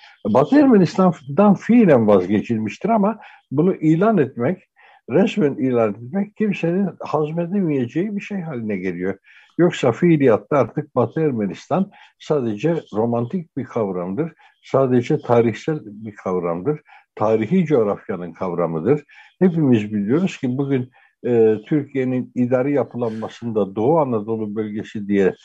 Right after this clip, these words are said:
tanımlanan coğrafyanın adı Ermenistan'dır. Tarihi Ermenistan'dır. Ermeni platosudur. Ama bugün artık buraya Ermenistan, e, demek sadece tarihe bir vurgu yapmak olur.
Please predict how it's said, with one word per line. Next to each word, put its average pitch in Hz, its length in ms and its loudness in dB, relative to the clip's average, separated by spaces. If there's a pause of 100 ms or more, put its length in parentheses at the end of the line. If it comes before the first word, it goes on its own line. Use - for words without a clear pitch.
(340)
tanımlanan 113 680 2 (460)
coğrafyanın 110 840 4 (140)
adı 131 460 4 (360)
Ermenistan'dır. 147 960 0
Tarihi 117 500 0
Ermenistan'dır. 127 1000 -4 (320)
Ermeni 131 480 2
platosudur. 113 840 -4 (380)
Ama 113 360 -4 (340)
bugün 180 280 0
artık 131 400 -2
buraya 127 580 0
Ermenistan, 123 840 -2 (440)
e, 123 40 2
demek 117 540 0
sadece 196 480 -4
tarihe 170 600 -4
bir 160 60 -4
vurgu 123 380 -6
yapmak 110 480 -2
olur. 156 300 -4